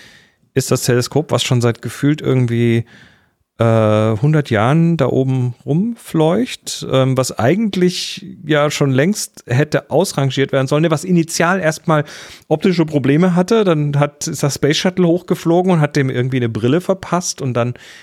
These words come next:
wurde es wieder besser und ging wieder und dann, ähm, <clears throat> ja, es ist auf jeden Fall eigentlich schon weit über seine Zeit hinaus, aber es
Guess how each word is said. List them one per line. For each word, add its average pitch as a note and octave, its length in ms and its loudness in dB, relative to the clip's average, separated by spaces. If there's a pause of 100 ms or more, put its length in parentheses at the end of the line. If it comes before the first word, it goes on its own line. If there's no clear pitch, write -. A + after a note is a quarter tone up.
(100)
wurde B2 380 -2
es - 100 -2
wieder C#3 220 2
besser F3+ 380 2
und C3 180 -2
ging F3 200 -2
wieder G3+ 320 2
und C3+ 200 -2
dann, C3+ 240 0 (500)
ähm, C3 960 2 (380)
<clears throat> G3 380 2
ja, A#2+ 200 2
es C3 120 2
ist F#3+ 80 0
auf F3 100 2
jeden F3+ 160 2
Fall D#3+ 180 0
eigentlich C#3+ 200 2
schon C3 160 0
weit C#3 160 2
über D#3+ 100 2
seine C3 240 0
Zeit A#2+ 300 -2
hinaus, E3+ 320 0
aber D3 240 -2
es C3+ 180 -4